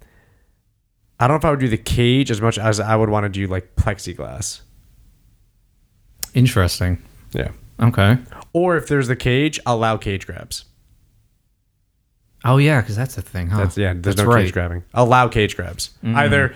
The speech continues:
Speaker 1: get rid of the cage, put in plexiglass, so you can just, if you're, like, in a clinch, you can bash their head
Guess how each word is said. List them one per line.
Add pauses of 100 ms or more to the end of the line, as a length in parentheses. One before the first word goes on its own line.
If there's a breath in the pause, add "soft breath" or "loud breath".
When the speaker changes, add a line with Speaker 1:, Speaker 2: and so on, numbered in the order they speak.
Speaker 1:
get
rid
of
the
cage, (200 loud breath)
put
in (120)
plexiglass, (240 soft breath)
so
you
can
just, (200)
if
you're,
like,
in
a
clinch, (220 loud breath)
you
can
bash
their
head